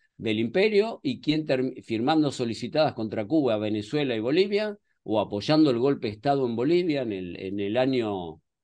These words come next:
dos mil diecinueve, contra Evo Morales y Álvaro García Linera, por un lado,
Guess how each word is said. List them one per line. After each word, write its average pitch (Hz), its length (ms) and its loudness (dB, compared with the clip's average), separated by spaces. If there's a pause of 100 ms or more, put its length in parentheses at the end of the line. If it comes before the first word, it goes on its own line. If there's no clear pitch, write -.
(100)
dos 107 200 -4
mil 135 220 2
diecinueve, 175 720 2 (160)
contra 98 360 -6
Evo 120 200 0
Morales 113 500 0
y 113 60 -8
Álvaro 113 320 -4
García 110 320 -4
Linera, 185 520 -2 (800)
por 127 160 2
un 165 120 2
lado, 196 360 2